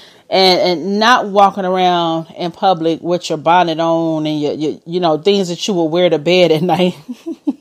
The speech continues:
Things that you will wear to bed at night. You can't be out in public wearing that stuff. And, mm, excuse me. Why did I just do that?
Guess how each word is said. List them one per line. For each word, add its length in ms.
Things 260
that 160
you 80
will 140
wear 240
to 100
bed 320
at 120
night. 240
You 120
can't 280
be 100
out 140
in 80
public 320
wearing 260
that 160
stuff. 320
And, 480
mm, 280
excuse 340
me. 300
Why 180
did 100
I 80
just 240
do 160
that? 320